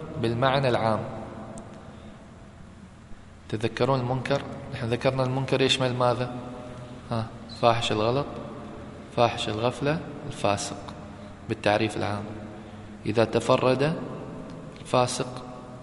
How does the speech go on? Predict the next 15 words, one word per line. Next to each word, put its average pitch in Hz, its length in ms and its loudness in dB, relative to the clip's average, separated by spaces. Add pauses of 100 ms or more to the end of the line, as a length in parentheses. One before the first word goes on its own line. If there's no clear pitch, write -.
(180)
منكر 120 420 0
بالتعريف 104 500 -2
العام، 104 300 -2 (760)
إذا 113 140 4
تفرد 120 520 4
فاحش - 440 2
الغفلة 107 480 0 (560)
منكر، 113 380 -4 (840)
إذا 110 160 4
تفرد 117 520 4
فاحش 120 360 4
الغلط 131 320 4 (100)
يسمى 123 360 0
منكر 113 480 0
بالمعنى 120 560 2